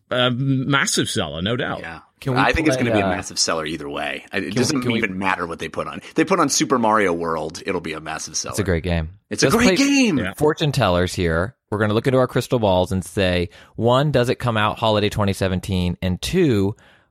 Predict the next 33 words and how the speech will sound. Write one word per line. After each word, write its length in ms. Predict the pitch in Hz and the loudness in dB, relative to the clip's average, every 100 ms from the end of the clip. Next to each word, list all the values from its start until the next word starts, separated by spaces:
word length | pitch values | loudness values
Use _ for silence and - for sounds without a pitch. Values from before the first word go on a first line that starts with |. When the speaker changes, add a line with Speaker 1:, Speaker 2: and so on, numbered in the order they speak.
| - | -2
Speaker 3:
what 260 | 101 117 | 2 4
is 120 | 131 120 | 4 2
its 200 | 107 - | 0 0
M 200 | 120 123 | 2 2
S 180 | 113 104 | 2 2
R 160 | 92 | 2
P? 260 | 87 92 80 | 2 -2 0
Not 280 | 82 107 - | 0 0 2
what 140 | 113 | 2
will 80 | 98 | 2
you 100 | 101 | 2
need 140 | 101 92 | 2 0
to 80 | |
pay 320 | 82 98 92 90 | 0 2 2 0
to 100 | 87 | 0
get 240 | 104 - | 0 0
one. 320 | 82 87 80 | -4 -2 0
What 160 | 98 107 | 2 2
is 160 | 113 | 2
the 100 | 101 | 0
retail 520 | 95 120 117 120 104 95 | 2 2 0 0 0 0
price 580 | - 87 80 82 - 110 | 2 2 2 -2 -6 -10
Speaker 1:
Yeah. 100 | 127 90 90 | -10 -10 -6
Speaker 3:
for 60 | |
one 120 | 92 85 | -2 -2
of 80 | 80 | -2
these? 180 | 78 | -2
The 120 | 85 98 | 0 0
nes 280 | 95 123 | 0 0
Mini 240 | 120 117 113 | 0 2 2
was 160 | 98 | 2
sixty 360 | - 127 - 117 | 0 -2 0 0
bucks. 560 | 95 85 90 - - | 2 2 0 -6 -10